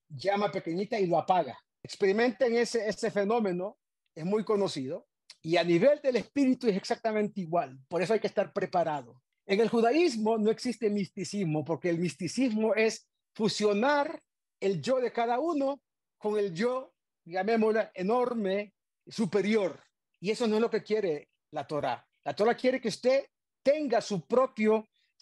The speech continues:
eh, eh, espacio espiritual, su propio ser,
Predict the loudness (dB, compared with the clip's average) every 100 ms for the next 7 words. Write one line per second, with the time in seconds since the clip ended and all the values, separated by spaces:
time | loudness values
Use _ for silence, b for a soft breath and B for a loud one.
0 | -4 0 2 2 0 -2 -6 _ _ -20
1 | -16 -8 -4 -2 -2 -4 -2 0 2 0
2 | 0 -2 -2 0 2 2 -4 -12 _ _
3 | _ -4 0 2 2 2 -2 2 0 0